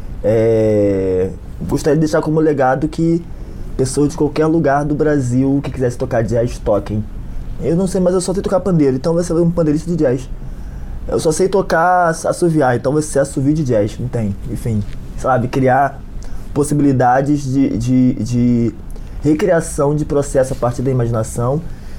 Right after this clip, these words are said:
recriar o que tá posto, né? Quando eu comecei a tocar jazz, e aí, ó, eu, o que que acontece, como é que a primeira relação com o piano, né? Essa capa foi importante demais,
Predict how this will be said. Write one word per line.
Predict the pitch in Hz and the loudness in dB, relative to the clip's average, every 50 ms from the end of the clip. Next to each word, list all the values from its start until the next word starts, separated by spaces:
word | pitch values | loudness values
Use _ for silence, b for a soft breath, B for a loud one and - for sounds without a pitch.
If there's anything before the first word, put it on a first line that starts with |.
| B B B B | B B B B
recriar | 143 147 151 151 175 170 151 135 131 139 151 160 170 | 0 0 2 2 2 4 4 4 4 4 4 4 4
o | 170 170 | 2 2
que | 170 165 | 0 -2
tá | 165 - 160 | -2 -2 -2
posto, | 160 - - 135 131 127 131 131 - 117 | -2 -2 -2 0 0 0 0 -2 -2 -2
né? | 117 - | -2 -2
Quando | 135 - 123 123 | 0 -2 -2 -2
eu | 127 | -2
comecei | 135 131 127 123 - 135 | 0 0 0 0 0 0
a | 92 | 0
tocar | 123 117 - 113 104 | 0 -2 0 0 0
jazz, | 92 107 110 110 120 131 117 113 - - - - - - - - - - - - | 0 2 2 4 4 2 2 0 -2 -6 -10 -10 -8 -8 -8 -8 -6 -8 -6 -4
e | - | 0
aí, | 101 104 104 117 | 2 2 4 4
ó, | 127 - - - - | 2 2 -2 -4 -2
eu, | - 104 98 | 0 0 0
o | 87 | 2
que | - 131 120 | 0 0 0
que | 135 | 0
acontece, | 120 127 120 117 120 113 - | 0 -2 0 0 -2 -2 -4
como | - 90 120 127 | -4 -2 0 0
é | 127 | 0
que | 127 | -2
a | 127 | -2
primeira | 131 131 131 127 127 | -2 0 2 2 4
relação | 131 127 120 117 - 120 | 4 2 2 0 -2 -6
com | 120 | -6
o | 117 | -4
piano, | - 135 123 110 104 98 98 | -2 0 0 0 2 0 0
né? | 101 98 95 - B B B B B B B - | 0 -2 -2 -4 B B B B B B B -4
Essa | 110 117 - 127 | -2 -2 -2 -2
capa | - - 147 139 - | 0 0 0 0 0
foi | 127 - 147 | -2 0 0
importante | 151 - 156 143 - - - 127 131 147 - 135 | 0 0 -2 -2 -4 -2 -2 -2 -2 -2 -2 -2
demais, | 131 120 113 104 104 110 135 160 - | -2 0 0 2 0 0 0 -2 -4